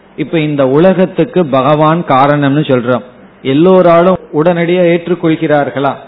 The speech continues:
ஏன் பகவான் காரணமா இருக்கணும் என்று காரிய காரண பாவத்திலேயே சந்தேகம் வருகின்றது. காரணம் இருந்துதான் ஆகணும் அப்படின்னு சில பேர் ஏற்றுக்கொள்கிறார்கள்,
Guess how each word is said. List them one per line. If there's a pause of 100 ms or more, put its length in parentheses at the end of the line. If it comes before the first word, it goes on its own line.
(240)
ஏன்
பகவான்
காரணமா
இருக்கணும் (460)
என்று (720)
காரிய
காரண
பாவத்திலேயே
சந்தேகம்
வருகின்றது. (480)
காரணம்
இருந்துதான்
ஆகணும் (500)
அப்படின்னு
சில
பேர்
ஏற்றுக்கொள்கிறார்கள்,